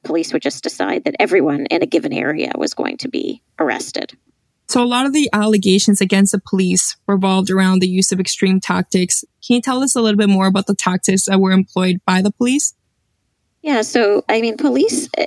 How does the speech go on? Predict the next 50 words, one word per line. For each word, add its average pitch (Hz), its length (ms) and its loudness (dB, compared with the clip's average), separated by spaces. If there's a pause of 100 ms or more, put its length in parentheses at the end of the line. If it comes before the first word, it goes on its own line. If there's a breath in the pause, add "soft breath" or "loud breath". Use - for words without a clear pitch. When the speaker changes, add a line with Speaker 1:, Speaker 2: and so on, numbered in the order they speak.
(120)
Speaker 1:
interestingly, 202 760 -2
I 185 80 -2
mean, 175 120 -6
before 196 520 0
the 220 100 -2
summit, 170 420 -2
they 151 120 -2
had - 180 -8
tried - 380 -4
to - 300 -2
encourage - 600 -6
people - 520 -6
to 254 100 -2
protest - 640 -2
in 147 60 0
a 139 100 -4
particular 160 580 -4
area, - 600 -4
and - 120 -6
that - 140 -4
was - 140 -6
Queen's - 320 -6
Park, - 320 -6
which - 180 -4
is - 340 -4
quite 240 280 0
a - 80 4
distance - 560 -2
from 147 240 -2
the 170 100 0
convention - 500 -6
center, - 360 -10
so - 100 -8
quite - 220 -4
a 165 40 -4
distance - 380 -10
from - 160 -10
where - 140 -6
the - 100 -6
world - 400 -6
leaders - 460 -4
were - 100 -6
meeting. - 380 -6
And 180 120 -8
for 208 120 -2
many 247 220 2
protesters, 175 720 -2
to 208 100 -2
have 202 320 -4
them 165 360 -4